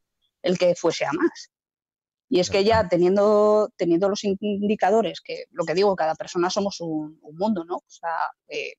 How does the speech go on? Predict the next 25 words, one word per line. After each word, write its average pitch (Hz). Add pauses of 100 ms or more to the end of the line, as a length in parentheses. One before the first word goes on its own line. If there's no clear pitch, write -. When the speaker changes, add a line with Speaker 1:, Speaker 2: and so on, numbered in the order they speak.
(240)
Speaker 1:
tú 175
lo 175
puedes 185
identificar 185
de 202
una 190
manera 190
y 208
otra 185
persona 202
lo 190
identifica 165
de 170
otra. 226 (140)
Entonces 170
yo 180
en 190
cuanto 190
vi 214
dije, 170
<laughs> 170 (440)
eh, 165
"Hasta 170
luego, 190
Lucas, 180